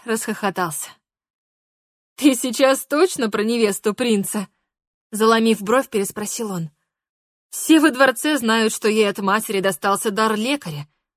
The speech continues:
но она же боится крови. Как-то лет в шестнадцать она пыталась что-то доказать и даже пришла в лазарет. Так её вытошнило просто от вида обычного пореза у кухарки.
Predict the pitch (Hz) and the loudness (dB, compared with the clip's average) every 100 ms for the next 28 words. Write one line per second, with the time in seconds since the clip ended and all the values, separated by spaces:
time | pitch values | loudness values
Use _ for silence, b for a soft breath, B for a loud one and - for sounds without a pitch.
0 | - 269 277 294 294 294 285 302 294 330 | -2 2 2 2 0 0 0 0 -2 -4
1 | 302 349 214 151 - _ _ _ _ _ | 0 2 2 -4 -12 _ _ _ _ _
2 | _ _ _ _ - 254 285 277 247 240 | _ _ _ _ 0 2 2 2 0 0
3 | - 233 226 226 - 226 214 214 202 214 | -4 -6 -2 -2 -2 -6 -4 -2 -2 0
4 | 208 185 - 175 185 170 170 170 240 285 | 0 0 -4 -8 -6 -8 -6 0 0 0
5 | - _ _ - 247 262 254 233 190 196 | -6 _ _ -6 0 0 0 -4 -4 -2
6 | 202 160 170 151 - _ _ _ _ _ | 0 0 -2 -6 -14 _ _ _ _ _
7 | _ _ 285 285 285 285 320 247 359 302 | _ _ -4 -2 0 2 2 2 2 0
8 | - 254 247 262 285 - 233 226 254 240 | -4 -2 0 0 0 0 -2 -2 -4 0
9 | 247 226 269 - 247 247 254 254 240 262 | 0 0 -6 -6 -4 -2 0 0 0 -2
10 | 277 302 - 180 - - | -4 -8 -4 -4 -4 -18